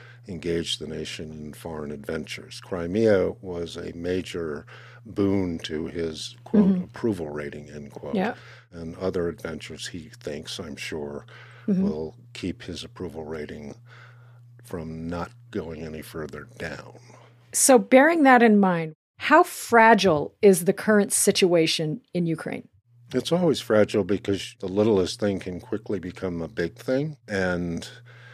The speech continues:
Speaker 1: you know, the larger point is that China, Russia, and the Taliban view America as a declining power.
Speaker 2: Mm-hmm.
Speaker 1: And so their willingness to go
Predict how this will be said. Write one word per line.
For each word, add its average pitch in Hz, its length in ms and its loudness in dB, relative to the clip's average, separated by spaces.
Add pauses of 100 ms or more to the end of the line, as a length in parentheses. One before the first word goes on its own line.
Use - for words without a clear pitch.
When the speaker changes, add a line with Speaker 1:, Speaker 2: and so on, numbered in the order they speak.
(320)
Speaker 1:
you 120 140 0
know, 113 100 6
the 101 140 6
larger 117 360 10
point 101 380 0
is 95 420 0 (100)
that 95 420 2 (300)
China, 98 760 2 (240)
Russia, 92 760 0 (180)
and 90 640 -4 (360)
the 85 200 -8
Taliban 101 960 -2 (300)
view 98 440 2
America 90 640 -2
as 85 180 -6
a 87 60 -4
declining 82 640 -8
power. - 500 -12 (400)
Speaker 2:
Mm-hmm. 180 220 2 (420)
Speaker 1:
And 87 160 -6
so 92 420 -2
their 90 280 -4
willingness 92 640 -2
to 90 160 -8
go 85 720 -6